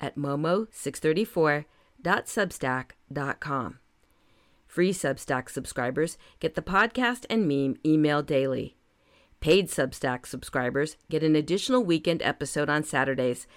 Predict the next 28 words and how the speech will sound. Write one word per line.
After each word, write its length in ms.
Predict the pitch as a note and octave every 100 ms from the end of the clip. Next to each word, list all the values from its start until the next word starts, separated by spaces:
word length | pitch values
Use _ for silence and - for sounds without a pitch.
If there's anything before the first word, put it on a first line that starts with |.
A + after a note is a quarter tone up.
| -
as 180 | D#3 E3
well 200 | E3+ E3+
as 180 | E3 -
other 300 | F#3+ D#3 C3 -
subscriber-only 1040 | - C3+ - C#3 C#3+ E3+ - F#3 D#3+ B2+
perks. 560 | - D#3+ - - - - _ _ _ _ _ _ _ _ _ _ -
Momo 280 | B3 C4+ C#4
six 240 | - A#3
thirty-four 600 | - G#3+ A#3+ B3 C#3+ C#3 -
is 160 | C#3+ -
also 480 | - - - B2+ B2+
on 180 | C#3 C#3
major 320 | C#3 D3+ F#3
podcast 600 | F#3 F3+ E3+ G3 G3+ G#3
platforms 600 | - A#2 A#2 C#3 B2+ B2+ - _ _
and 320 | - A#3 D3+ -
on 140 | D#3 F3
social 360 | - - D3+
media. 420 | D3+ F3 C#3+ A#2 - _ _ _ _ _
See 220 | - F3+
the 140 | F3+ G#3
tab 460 | A#3 G3 C3+ - -
at 200 | C#3+ -
momo 380 | C#3+ D3 E3 F3+
six 260 | F3+ -
thirty-four 640 | G3 F#3+ G3+ G#3+ F3+ C#3 - _ _ _
dot 220 | E3 D#3+ -
substack 600 | - E3 - C#3 A2+